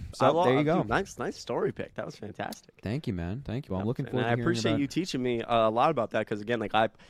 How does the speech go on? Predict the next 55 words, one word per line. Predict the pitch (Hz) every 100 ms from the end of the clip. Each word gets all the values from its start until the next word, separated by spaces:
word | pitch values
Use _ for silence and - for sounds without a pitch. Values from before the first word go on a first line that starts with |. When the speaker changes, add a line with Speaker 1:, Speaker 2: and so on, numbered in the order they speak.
| - _
Speaker 2:
my | 113 113 120 139
familiarity | - 120 117 113 113 113 104
on, | 101 101 -
on | 107
some | 107
of |
the | 101
stuff | 104
going | - 104
on | 95
on | 98
the | 95
borders | 101 104 98 92
is | - -
not | 104
great | - 101 104 107
compared | 107 110 104
to |
other, | 104 101 - - -
to, | 107 107 -
to | - 113
other | 107 110
issues. | 190 104 -
So | -
that | 101
was | 113 104
very, | 113 117
that | 110
was | 113
fascinating. | - - 185 104 101 - - - -
Speaker 1:
Yeah, | 101 120
man. | 98 101
I |
mean, | 104 101 -
it's | -
really | 120 117
just | 101
come | - 110
to | 104 104
a, | 92 -
a |
head | 92 107 104
recently | 107 113 - 85 90 92 98
with, | 104 101 -
you | 131
know, | 131 120
and | 135
I | 127
just, | 131 139 -
last | 123 123 -
thing | 117
I'll | 104
say | 104 101
on | 123
this, | 156 -